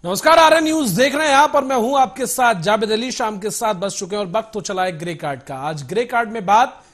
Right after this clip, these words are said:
किसान आंदोलन को लेकर होगी, क्योंकि किसान आंदोलन के बीच केंद्र ने रविवार को ही चौथे दौर की बातचीत में कुछ फसलों पर एमएसपी देने का प्रस्ताव दिया था। सरकार चार फसलों पर एमएसपी देने को तैयार हो गई थी,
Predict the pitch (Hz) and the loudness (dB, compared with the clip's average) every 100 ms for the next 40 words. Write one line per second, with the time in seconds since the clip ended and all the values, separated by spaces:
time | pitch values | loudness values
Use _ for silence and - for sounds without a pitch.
0 | _ 233 214 262 254 240 214 214 240 240 | _ -10 -2 0 0 -2 -4 -2 -2 -2
1 | 185 175 156 151 139 113 107 - _ - | -4 -6 -8 -8 -10 -12 -16 -20 _ -20
2 | - - 277 311 330 302 285 311 294 269 | -20 -6 -2 -2 -2 0 2 2 2 0
3 | 277 302 247 214 240 269 - 233 220 214 | -2 -2 -4 -6 -6 -6 -4 -4 -4 -8
4 | 233 254 214 196 208 214 208 208 180 208 | -8 -6 -6 -6 -4 -4 -4 -8 -6 -8
5 | 175 196 185 190 175 180 175 160 160 160 | -10 -10 -8 -10 -8 -10 -10 -10 -10 -12
6 | 196 165 190 175 196 - - 202 185 254 | -14 -12 -12 -12 -12 -14 -14 -12 -10 -6
7 | 277 202 139 101 _ - - 190 214 226 | -4 -4 -10 -12 _ -20 -14 -6 -4 -4
8 | 226 - 262 208 202 196 226 - 190 - | -6 -8 -6 -4 -4 -6 -8 -8 -12 -8
9 | 165 160 131 120 - 101 - _ _ - | -6 -6 -10 -12 -16 -20 -20 _ _ -14
10 | 165 143 180 208 214 _ _ 208 180 190 | -12 -6 -2 -2 -4 _ _ -6 -4 -4
11 | - 175 - 190 185 190 190 - 160 165 | -8 -14 -12 -12 -10 -10 -10 -12 -12 -10
12 | 160 - 170 165 170 170 - 147 147 123 | -12 -14 -12 -12 -14 -16 -14 -12 -12 -12
13 | 156 170 165 160 180 | -12 -10 -10 -12 -20